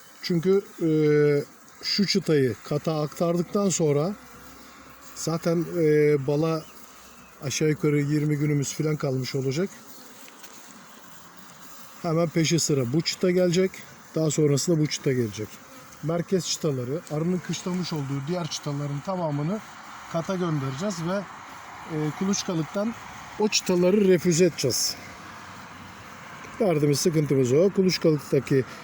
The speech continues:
çıtaların tamamı yeni çıta olacak. İki bin yirmi model çıta.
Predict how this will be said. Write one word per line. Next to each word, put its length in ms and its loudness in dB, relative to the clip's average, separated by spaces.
çıtaların 640 4
tamamı 720 6
yeni 320 6
çıta 240 -2
olacak. 340 2
İki 260 4
bin 200 6
yirmi 260 4
model 340 2
çıta. 260 -8